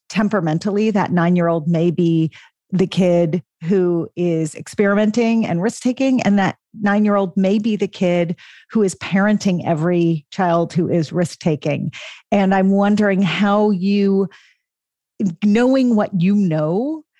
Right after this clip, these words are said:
how do you anticipate parenting, not, not to disclose who your child is so much as, like, how would you anticipate parenting either one of those things through that lens, right?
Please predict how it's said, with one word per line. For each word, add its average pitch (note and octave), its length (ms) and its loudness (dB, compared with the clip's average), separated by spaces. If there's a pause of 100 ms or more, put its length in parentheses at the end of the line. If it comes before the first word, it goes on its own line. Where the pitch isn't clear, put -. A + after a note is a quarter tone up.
(100)
how G#3 340 0
do G3+ 120 0
you G#3 260 0
anticipate F#3+ 1400 -2 (360)
parenting, G#3 720 0 (140)
not, A3+ 340 0
not B3 200 0
to B3+ 100 -6
disclose A3 400 -2
who - 80 -2
your F3+ 220 0
child A#3 420 -2
is C4 260 -2
so A#3+ 160 0
much A3 220 0
as, G3 240 0 (220)
like, F#3 200 -2 (380)
how A#3+ 220 0
would B3 120 0
you A#3 100 0
anticipate G#3+ 460 0
parenting G3 480 2
either F#3+ 280 0
one F#3+ 240 2
of G3+ 80 0
those E3+ 280 0
things D#3+ 460 -4 (340)
through A3+ 200 0
that F#3 180 0
lens, D3+ 400 -2
right? F#3 300 2